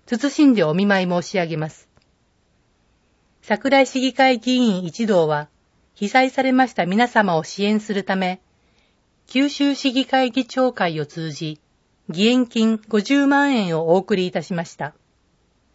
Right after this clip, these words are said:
被災地の早期の復旧、復興を心からお祈り申し上げます。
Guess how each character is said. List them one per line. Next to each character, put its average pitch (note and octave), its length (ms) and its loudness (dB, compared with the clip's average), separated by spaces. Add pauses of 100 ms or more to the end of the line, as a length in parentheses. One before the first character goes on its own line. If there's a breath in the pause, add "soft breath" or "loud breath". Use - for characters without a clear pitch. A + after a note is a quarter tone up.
(500)
被 G3 140 -8
災 A#3+ 240 2
地 - 160 -8
の E3+ 300 -4
早 C#4 280 0
期 G#3 140 -6
の E3 140 -4
復 D3 180 -10 (140)
旧、 F#3+ 480 -4
復 F3 200 -8 (100)
興 G3+ 380 0
を F#3 180 -8
心 C4 340 0
か G3+ 100 0
ら D3+ 140 0
お E3 100 0
祈 F3+ 240 -2
り - 20 -2
申 E3 140 -4
し - 160 -8
上 D#3+ 80 -2
げ D3+ 100 -8
ま D3 140 -8
す。 - 220 -20